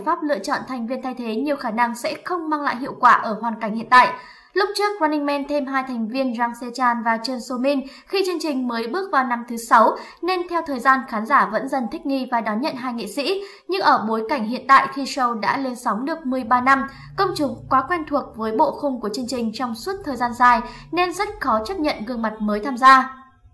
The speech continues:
Thực tế đã chứng minh có rất nhiều show truyền hình lâu năm tại Hàn cũng phải đón nhận thành tích rating bết bát sau khi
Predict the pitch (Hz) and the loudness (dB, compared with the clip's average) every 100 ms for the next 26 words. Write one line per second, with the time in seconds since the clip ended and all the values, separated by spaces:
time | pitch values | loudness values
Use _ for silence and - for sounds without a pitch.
0 | - 381 381 294 269 262 233 - 294 254 | -14 -6 4 6 6 4 2 2 -6 -4
1 | 285 330 294 262 226 226 392 415 302 277 | -2 -2 -2 6 6 6 -4 -6 0 0
2 | 254 - 277 254 269 240 240 240 247 247 | 0 -4 -4 -4 -4 -4 -4 -4 -2 -2
3 | 247 247 233 226 226 247 240 220 - - | 0 -2 0 -2 2 4 4 2 -8 -4
4 | 302 311 349 226 208 226 311 - 269 247 | -4 2 4 6 4 4 0 -2 -8 -6
5 | 233 320 - 302 302 254 240 330 349 370 | -6 -6 -2 -2 0 -2 -2 2 2 2
6 | - 285 | -2 -6